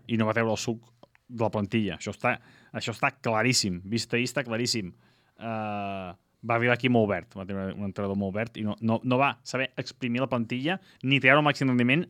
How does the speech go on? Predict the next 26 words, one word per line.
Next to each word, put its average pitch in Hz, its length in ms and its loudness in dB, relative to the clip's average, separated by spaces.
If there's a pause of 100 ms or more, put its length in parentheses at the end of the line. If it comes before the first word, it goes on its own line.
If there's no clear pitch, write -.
ni 143 380 0
de 135 120 2
bon 139 280 0
tros 131 240 0
a 135 80 0
la, 120 80 2 (100)
a 110 80 -2
la 110 60 -2
plantilla 117 320 -6
que 117 100 -4
tenia. 123 360 -4 (680)
Eh, 101 640 -8 (220)
això - 180 -6
primera. 143 300 4 (720)
O, 120 100 -12 (540)
després, 143 640 4 (500)
eh, 127 600 6 (1120)
jo 151 120 8
no 196 100 6
sé 160 200 6 (400)
qui, 156 200 0
qui 156 240 4
ha 160 60 4
fet 165 200 2
aquest 143 200 0 (140)
clic, 160 500 8